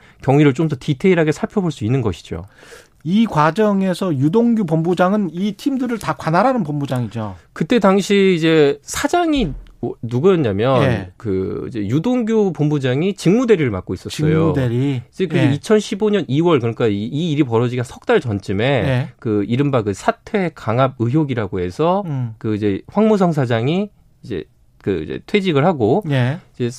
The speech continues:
Speaker 1: 뭐 삼월경부터 유동규 본부장이 사장 직무 대리를 맡고 있었습니다.
Speaker 2: 음.
Speaker 1: 그래서 이제 당시 이제 유동규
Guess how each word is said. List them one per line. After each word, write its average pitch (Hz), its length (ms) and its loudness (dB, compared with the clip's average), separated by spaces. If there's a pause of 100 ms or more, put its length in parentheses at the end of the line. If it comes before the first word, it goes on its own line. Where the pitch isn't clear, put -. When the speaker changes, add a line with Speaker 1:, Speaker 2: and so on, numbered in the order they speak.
(160)
Speaker 1:
뭐 104 240 0
삼월경부터 196 840 2
유동규 160 640 2
본부장이 113 520 0
사장 254 320 0
직무 143 240 0
대리를 139 360 2
맡고 101 240 -2
있었습니다. 95 500 -8
Speaker 2:
음. 127 460 -2
Speaker 1:
그래서 151 180 -4
이제 147 140 4
당시 147 340 0
이제 139 140 0
유동규 143 1200 2